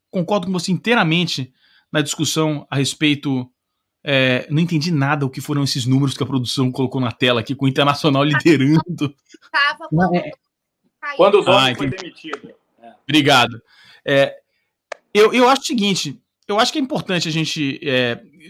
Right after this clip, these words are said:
Speaker 1: você a-, se aproximar do jogador e explicar e falar que você vai trazer um técnico estrangeiro, que ele teve uma treta, só que no frigir dos ovos, ele tem que se submeter, né, parceiro?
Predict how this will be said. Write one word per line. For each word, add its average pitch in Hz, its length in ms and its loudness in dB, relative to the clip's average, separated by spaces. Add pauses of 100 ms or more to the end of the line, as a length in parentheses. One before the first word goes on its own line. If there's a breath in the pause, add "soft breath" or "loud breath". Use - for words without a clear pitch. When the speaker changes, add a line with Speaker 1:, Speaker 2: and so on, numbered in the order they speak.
Speaker 1:
você 143 360 -6
a-, - 160 -8 (260)
se - 340 -12
aproximar 147 480 -2
do 135 80 -4
jogador 143 440 0
e 170 40 0
explicar 160 580 0
e 151 40 2
falar 160 200 0
que 151 40 -12
você 156 60 -12
vai 147 100 -4
trazer 143 220 -2
um 131 80 -2
técnico 127 340 -2
estrangeiro, 131 680 0 (240 loud breath)
que 156 100 0
ele 143 100 4
teve 135 220 0
uma 123 160 -2
treta, 143 520 0 (280 soft breath)
só - 140 -8
que 381 140 -4
no 359 120 0
frigir 214 260 0
dos 143 180 0
ovos, 170 540 2 (560)
ele 196 160 2
tem 226 100 -2
que 220 80 0
se - 60 -4
submeter, 370 520 2
né, 165 100 4
parceiro? 139 520 0